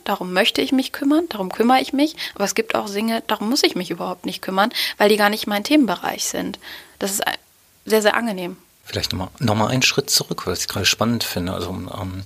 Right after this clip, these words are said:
Speaker 2: so wie du über Essen redest, denke ich, du hast schon immer Interesse gehabt an gutem Essen und sehr wahrscheinlich hast du auch gerne gekocht, schon früher.
Speaker 1: Ja.
Speaker 2: Ähm, wie kam es dann, dass du, dass du dann erstmal gesagt hast, ich möchte ein klassisches Studium machen? War das, war das quasi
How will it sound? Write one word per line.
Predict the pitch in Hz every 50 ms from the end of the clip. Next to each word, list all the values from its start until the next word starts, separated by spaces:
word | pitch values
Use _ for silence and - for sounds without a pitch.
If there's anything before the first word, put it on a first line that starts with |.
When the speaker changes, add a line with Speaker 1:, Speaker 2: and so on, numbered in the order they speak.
| - -
Speaker 2:
so | - 101
wie | 92
du | 87
über | 92 87 90 87 92
Essen | 92 - -
redest, | 98 - 95 101 110 - -
denke | 107 104 -
ich, | -
du | - 92
hast | 98 -
schon | - - -
immer | - 110 101
Interesse | 92 87 - - 101 - - -
gehabt | - 92 90 90 -
an | 95 92 90
gutem | - 107 - - 90
Essen | - 101 - - - 92
und | 87 87 82 - - - - _ _ _
sehr | - - 95
wahrscheinlich | 92 - - 104 -
hast | - - -
du | -
auch | - -
gerne | - 98 95 95 90
gekocht, | 92 87 - - - - - -
schon | - - 80
früher. | - - - 87 85 90 117
Speaker 1:
Ja. | 131 208 214 - - - - - - - - - - - - - _ -
Speaker 2:
Ähm, | - 92 90 87 92 90 87 90 95 98 - - _ _ _ _ -
wie | - 101
kam | - - 127 139
es | - -
dann, | - 131 127
dass | 123 120 -
du, | - 131 123 123
dass | - 120 113 -
du | - 127
dann | - 113 110
erstmal | - - - 117 107
gesagt | 104 98 -
hast, | - - -
ich | - - -
möchte | 110 - - - -
ein | 107 107 -
klassisches | - - 98 95 - - - - -
Studium | - - - 107 98 90 85 85 85
machen? | 80 - - - 92 85 85
War | 90
das, | 90 92 87 - - - -
war | - 87
das | 90 - -
quasi | - - 98 92 - 92 87 87 90